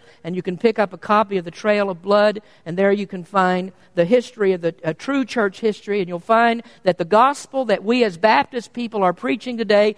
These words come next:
is one and the same with what was preached in the very beginning with Jesus and the apostles. And there's a history of that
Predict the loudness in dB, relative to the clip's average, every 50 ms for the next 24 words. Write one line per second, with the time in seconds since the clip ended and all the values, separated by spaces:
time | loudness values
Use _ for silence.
0 | -6 -8 -4 -4 -4 -2 -2 0 2 4 4 4 2 0 -4 -4 -4 -4 -2 -4
1 | -6 -8 -6 -2 0 2 2 2 0 -2 -2 -6 -8 -12 _ _ -4 -2 0 2
2 | 2 2 2 2 -2 -2 -4 _ -6 -4 -4 -4 -4 -8 -8 -6 -4 0 2 2
3 | 4 2 2 -2 -4 -4 -2 -2 -2 -4 -8 -10 -10 -10 -6 -6 -6 -6 -6 -10
4 | -10 -6 -6 -4 -4 -4 -6 -10 -8 -4 -4 -2 -2 -4 -6 -10 -16 -16 -16 -18
5 | _ -12 -4 -2 0 2 2 2 2 2 0 -2 -2 -2 0 -2 -2 -4 -4 -2
6 | 2 2 4 4 2 2 2 0 0